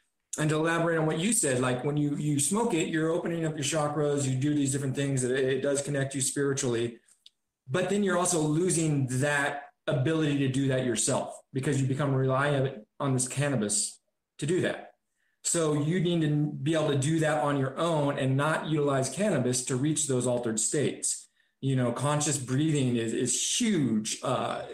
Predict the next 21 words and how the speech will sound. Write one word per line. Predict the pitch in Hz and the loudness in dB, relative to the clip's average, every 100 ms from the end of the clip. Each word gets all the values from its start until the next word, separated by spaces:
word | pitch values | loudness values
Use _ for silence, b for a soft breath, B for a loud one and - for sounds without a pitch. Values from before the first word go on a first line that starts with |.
| - | -8
in | - | -2
order | 139 131 | 0 2
to | 123 | 0
do | 117 | 0
that. | 120 107 | 0 2
Meditation | 131 147 135 185 190 123 | 2 0 0 0 0 0
is | 113 - | 0 0
huge | 247 220 139 | 0 0 0
and | 127 | 0
able | 123 127 120 | 0 0 0
to | 120 | -2
do | 117 113 | -2 0
that. | 98 - 127 B - | -2 -2 -10 B -14
With, | - 151 156 | -4 -2 0
with | 160 | 0
conscious | 151 208 214 139 | 0 0 0 0
breathing | 160 220 190 | 0 0 2
meditation, | 170 165 196 208 160 | 0 0 0 0 0
you | 196 | 0
can | 247 | 0
achieve | 165 131 - 254 196 135 | -2 -2 0 0 0 -4